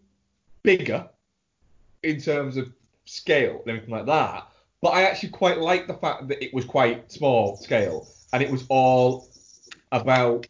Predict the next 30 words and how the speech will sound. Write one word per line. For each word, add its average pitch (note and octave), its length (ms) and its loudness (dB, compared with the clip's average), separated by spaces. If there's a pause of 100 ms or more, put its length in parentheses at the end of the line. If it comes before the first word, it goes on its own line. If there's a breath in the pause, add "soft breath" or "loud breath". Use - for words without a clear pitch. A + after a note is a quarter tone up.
(120)
just B2+ 260 -4
one B2 520 0
journey, A#2+ 580 2
essentially. G2 580 -8 (760)
And B2 120 0
it C3+ 60 -2
was B2+ 140 -4
all B2 360 0
that, B2 260 2
and A#2 80 -4
the B2 60 0
vast B2+ 420 -2
majority B2 520 -2
of G#2+ 100 -2
it A2+ 60 -4
was B2+ 180 -2
all A#2+ 500 4
set A2 460 0
on A#2 200 2
what A2+ 160 -2
was A#2 120 -6
going A2 400 -2
on G#2+ 440 4 (840)
on, G#2+ 480 0
um, G#2 480 2
on A2 160 -4
Greyhound. A2+ 540 0 (260)
I, D3 240 -2 (240)
I, C#3+ 80 2
I, D3+ 140 -2